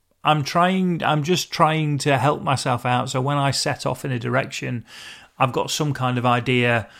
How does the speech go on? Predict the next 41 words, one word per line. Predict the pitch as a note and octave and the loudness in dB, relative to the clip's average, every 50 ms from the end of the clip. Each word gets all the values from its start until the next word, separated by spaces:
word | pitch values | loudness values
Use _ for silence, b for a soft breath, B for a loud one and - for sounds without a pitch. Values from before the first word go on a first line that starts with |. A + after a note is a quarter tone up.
| B B B B B _ | B B B B B _
you | - | 2
know, | - A#3 | 2 2
'cause | - - - | 4 2 2
I'm | F3+ D3+ | 0 2
starting | - - G#3 G#3 - - F3+ | 4 6 6 6 6 4 0
to | - E3 | -2 -2
walk | D3+ D3 - - C#3 D#3 D#3 C#3+ - | -2 -4 -6 -2 2 2 4 4 4
a | C#3+ | 2
little | C#3 C#3 | 2 2
bit | B2+ C3+ C#3 C3+ | 2 0 -2 -2
further | - C#3+ C3+ C3 B2 | 0 0 2 2 2
as | B2 A2 | 0 0
the | C3 | 0
weather | C3+ C3 C3+ A2+ | 0 0 2 0
picks | D3 C#3+ C#3+ - | 0 -2 -2 -2
up, | C#3 B2+ | -4 -2
and | - C3 | -2 -4
I'm | B2+ B2 | -4 -4
starting | - - C#3 B2+ A2 C3 | -4 -4 -4 -4 -4 -4
to | - B2 | -4 -4
walk | A#2+ A#2+ A2+ - | -4 -4 -6 -6
a | - | -8
bit | - - - | -10 -12 -10
further | - B2+ B2+ A#2+ B2 B2+ | -8 -6 -6 -6 -6 -6
afield. | C3+ A#2+ - - - - - C3+ | -8 -8 -8 -10 -12 -12 -10 -6
So, | - - E3+ D#3+ D3 B B B B B B B B B B B - | -2 0 0 0 0 B B B B B B B B B B B -2
um, | - F3+ F#3 G3 G3 G3+ G3+ F#3 - - _ _ _ _ _ | 2 4 4 4 4 2 0 -2 -4 -10 _ _ _ _ _
so | - - - A3+ | -2 0 0 2
I | A#3+ C#4 | 2 0
ended | D#4 D#4+ E4 D#4 | 0 0 2 2
up, | C4+ G3+ - - _ _ _ _ _ | 2 2 2 -2 _ _ _ _ _
I | - E3 F#3 | 0 0 2
end-, | G3+ G3+ D3 - - | 2 2 0 -2 -2
<laughs> | - - | -4 -2
I | - | 0
ended | C#4+ G#3 F3 - - | 2 2 2 4 4
up | G3+ F#3+ D3+ | 2 4 4
having | D3 E3 F#3 - | 2 0 -2 0
quite | - F#3 G#3 - - F#3+ | 2 2 4 4 2 0
a | F3+ | -2
pleasant | - - - D#3+ C3 B2+ - | -2 -2 -2 -2 -2 -2 -6